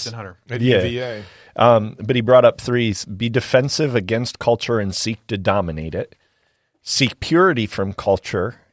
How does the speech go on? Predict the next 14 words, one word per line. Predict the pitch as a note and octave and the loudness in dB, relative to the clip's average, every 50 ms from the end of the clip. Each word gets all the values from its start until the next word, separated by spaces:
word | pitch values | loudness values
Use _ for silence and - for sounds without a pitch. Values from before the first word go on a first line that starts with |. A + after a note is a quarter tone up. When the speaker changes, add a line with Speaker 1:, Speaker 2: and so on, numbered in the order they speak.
| _ _ | _ _
Speaker 3:
and | - A2 G#2+ G#2+ | -4 -2 -2 0
withdraw | G#2+ G2 - - - F#2+ G#2 A#2 A#2+ B2 C#3 | 0 -2 -2 -4 -6 -2 2 2 4 4 2
from | - - C#3 B2+ B2 | 2 2 0 0 0
it | A#2 G#2+ | 0 0
entirely, | A2+ A2+ A2 G#2+ - - F#3 C3+ F#2 E2+ D#2 D#2 D#2 F2 F#2+ - _ _ _ _ _ _ _ _ | 0 -2 -2 -2 0 0 2 2 2 0 -2 -6 -8 -10 -10 -14 _ _ _ _ _ _ _ _
or | - F#2+ - _ _ _ _ _ | -20 -20 -20 _ _ _ _ _
compromise | - - D3+ D3+ C#3+ - B2 A#2 G#2 F#2+ F#2 F#2+ G2 F#2 F2 | 2 4 4 4 4 2 0 0 2 0 0 -2 -2 -2 -2
with | G2 F2 - | -4 -6 -6
culture | - - - F2+ - - - F#2 E2+ F2 - _ | -4 -2 0 0 0 -2 -6 -6 -6 -6 -10 _
and | - G2 F#2+ F2+ | -10 -8 -8 -6
be | E2+ F2+ F2 | -6 -6 -6
assimilated | E2+ - - - - F#2+ F2+ F2 E2+ E2 E2+ E2+ E2 D#2 C#2+ D2+ - | -6 -6 -6 -6 -6 -6 -6 -8 -8 -8 -10 -10 -10 -12 -14 -12 -12
by | D#2+ D2+ D2 C2+ | -12 -12 -12 -14
it. | B1 - | -16 -18